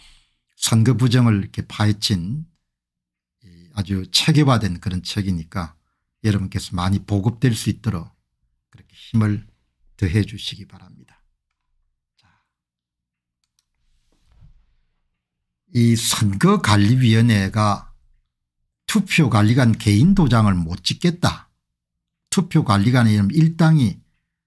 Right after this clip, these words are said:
어제 한 분이 남긴 글을 보면은 십오만 원이라고 그렇게 합니다.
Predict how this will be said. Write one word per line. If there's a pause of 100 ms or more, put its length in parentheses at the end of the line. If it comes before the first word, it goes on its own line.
(160)
어제
한
분이
남긴
글을
보면은 (280)
십오만
원이라고
그렇게
합니다.